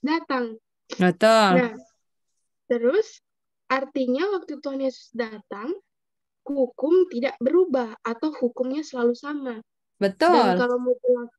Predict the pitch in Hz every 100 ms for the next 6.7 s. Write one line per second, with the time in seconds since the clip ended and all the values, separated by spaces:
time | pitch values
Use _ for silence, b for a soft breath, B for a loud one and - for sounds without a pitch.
0 | _ 233 - 403 330 277 330 403 508 -
1 | 240 247 285 339 330 311 302 294 262 269
2 | - _ _ _ _ _ _ _ _ _
3 | - 254 262 302 - 240 330 359 277 269
4 | 330 381 - 226 214 - 202 180 180 185
5 | - 294 294 233 208 196 208 254 254 196
6 | - 196 196 226 440 466 440